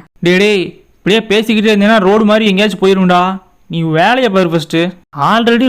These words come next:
ரூட்டும் தெரியாது, ஒண்ணும் தெரியாது. நானே குருட்டாம்பாக்கில் அடிச்சு விட்டுக்கிட்டு இருக்கேன். இது இவன் வேற பேச்சுக்கிட்டே இருந்தான்னு வச்சுக்கோங்களேன்,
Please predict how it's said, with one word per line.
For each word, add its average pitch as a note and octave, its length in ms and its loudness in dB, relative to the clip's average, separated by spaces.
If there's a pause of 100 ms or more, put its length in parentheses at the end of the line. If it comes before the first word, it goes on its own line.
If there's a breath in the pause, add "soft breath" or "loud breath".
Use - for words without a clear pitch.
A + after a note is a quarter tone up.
(100)
ரூட்டும் A#3+ 400 2
தெரியாது, G#3+ 320 0
ஒண்ணும் A3 240 2
தெரியாது. E3+ 280 2 (300)
நானே G#3 280 0 (120)
குருட்டாம்பாக்கில் A3+ 580 -2
அடிச்சு F#3 200 -4
விட்டுக்கிட்டு E3 320 -2
இருக்கேன். D#3+ 280 -2 (580)
இது G3+ 120 0 (120)
இவன் B3 220 2
வேற B3 120 2 (120)
பேச்சுக்கிட்டே A3+ 420 -2
இருந்தான்னு A3 280 2
வச்சுக்கோங்களேன், F3+ 520 -2